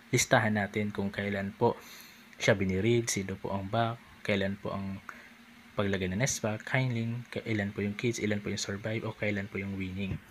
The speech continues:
So, yan po yung mga pwede niyong gamitin na charts po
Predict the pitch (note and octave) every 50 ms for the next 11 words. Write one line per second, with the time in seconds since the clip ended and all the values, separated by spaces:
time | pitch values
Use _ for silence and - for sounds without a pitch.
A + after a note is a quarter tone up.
0 | - - - - - B2 A#2 A#2+ B2 A#2+ B2 - B2+ B2 A#2+ A#2+ A#2 A2+ A2 G#2+
1 | A2 G#2+ G#2+ G#2+ G#2 G#2 G#2 G#2 - - - - - - - - - - - -
2 | - - C3 B2 A#2+ A2 A#2 A#2 A#2 - - - - - - - - B2+ A#2 A#2
3 | A#2 A2 G#2+ - A2+ A2 G#2 G2+ G2+ G2+ G2+ A2 A2+ - - - - - - -
4 | - - - - - - - - - - - - - - - - - - - -
5 | - - - - A2+ G#2+ - - - - - G2+ G#2